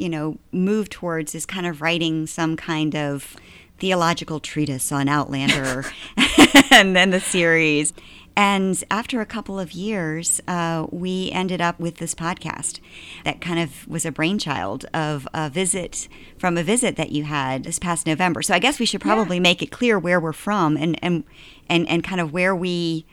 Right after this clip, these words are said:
Speaker 1: where, where, where we're coming from. But, but first, let's talk about what is Outlander Soul and
Speaker 2: What
Speaker 1: why
Speaker 2: is
Speaker 1: we call
Speaker 2: this
Speaker 1: it
Speaker 2: and
Speaker 1: that.
Speaker 2: why
Speaker 1: Yes.
Speaker 2: are we calling it that? And then, yeah,
Speaker 1: Yeah.
Speaker 2: we can introduce ourselves. So, yeah. So why the name, Terry?
Speaker 1: Oh, well, um, we are trying to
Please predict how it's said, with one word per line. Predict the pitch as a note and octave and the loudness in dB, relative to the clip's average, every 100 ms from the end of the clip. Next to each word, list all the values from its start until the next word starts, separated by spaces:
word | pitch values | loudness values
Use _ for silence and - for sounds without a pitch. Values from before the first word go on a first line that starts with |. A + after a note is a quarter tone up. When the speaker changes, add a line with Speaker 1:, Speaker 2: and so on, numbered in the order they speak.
| - - _ | -20 -20 _
Speaker 1:
where, | - F3 D3 | -2 0 2
where, | E3+ | 0
where | C3 G3 | 0 0
we're | E3+ | 0
coming | - G3+ G3 | -4 -4 -4
from. | F3+ D3 C#3+ | -2 -2 0
But, | D3 D#3 - _ - - - - - | 0 0 -4 _ -20 -20 -20 -14 -4
but | F#3+ F#3+ | -2 2
first, | D4+ A3 - | 2 2 0
let's | G#3 G3 | -4 -4
talk | - G3 F3 | -6 -6 -6
about | D#3 D#3 D#3 - _ - - - | -4 -2 -4 -6 _ -20 -20 -18
what | - D#3+ F#3+ | -8 -2 2
is | G3 F#3 | 2 0
Outlander | D#3+ D#3+ D3+ D3 D3 D3+ | -2 -2 0 0 0 -2
Soul | - D3+ B2 - - G3 | -4 -4 -4 -8 -12 -6
and | F3 E3+ | -2 0
Speaker 2:
What | D3+ | 2
Speaker 1:
why | E3 E3 | 4 4
Speaker 2:
is | D#3+ | 4
Speaker 1:
we | E3 | 2
call | G3+ F3 | 4 6
Speaker 2:
this | D3+ | 6
Speaker 1:
it | G3+ | 4
Speaker 2:
and | D3+ B2+ - | 2 2 2
Speaker 1:
that. | |
Speaker 2:
why | G3 | 6
Speaker 1:
Yes. | F3 D3+ G3+ | 8 8 8
Speaker 2:
are | |
we | G3+ | 6
calling | F#3+ F#3 F#3 | 6 6 4
it | F3+ | 0
that? | F3+ F3+ - | 2 2 2
And | F#3+ | 0
then, | F#3+ F#3 | 0 4
yeah, | E3+ | 6
Speaker 1:
Yeah. | E3 | 6
Speaker 2:
we | E3 | 0
can | E3+ F3 | -6 -8
introduce | F3 D#3 D#3+ - | -8 -10 -12 -10
ourselves. | E3+ D#3+ E3 | -8 -8 -4
So, | F#3 F3 E3+ | 0 0 0
yeah. | G#3 A#3+ D4+ A#3+ D#3 - | 0 2 4 4 2 2
So | - A#3+ | 6 6
why | A#3 A#3 B3 C4+ | 8 8 10 8
the | A#3+ | 6
name, | A3+ F3+ D#3 D3+ D#3+ | 6 4 0 -4 -6
Terry? | F3+ E3 C#4 E4 - _ - - | -4 0 0 -4 -12 _ -4 2
Speaker 1:
Oh, | A#3 B3+ F3 D3 | 6 8 8 6
well, | G#3 C4 E3+ D3 | 2 4 4 2
um, | - G3+ F#3+ | 0 -2 -2
we | A3 E4+ | -2 0
are | B3+ | -2
trying | - G3 F#3+ G3+ A3 | -4 -2 0 -2 -4
to | - G3+ G3+ | -4 -2 -2